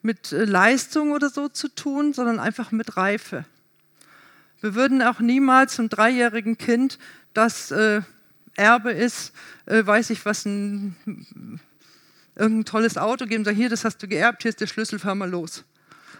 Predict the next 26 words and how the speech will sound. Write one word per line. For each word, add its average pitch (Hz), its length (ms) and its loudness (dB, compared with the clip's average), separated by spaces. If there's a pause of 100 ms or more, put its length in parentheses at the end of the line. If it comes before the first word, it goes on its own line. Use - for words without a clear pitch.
So 202 200 -2
würde 233 200 0
kein 254 260 4
Mensch 240 260 0
machen, 247 360 2
dann 240 100 2
würde 240 160 0
man 233 160 2
sagen, 233 180 4
„Okay, 240 360 0
lass 226 180 4
das - 200 -8
Kind 220 200 -2
erstmal 214 320 -2
mindestens 240 480 0
achtzehn 240 500 0
sein 233 400 2
und 196 280 -6
einen 196 80 -8
Führerschein 226 560 -4
haben 220 340 -2
und 202 160 -8
damit 190 240 -6
umgehen 240 460 0
zu 240 140 -10
können.“ 233 300 -2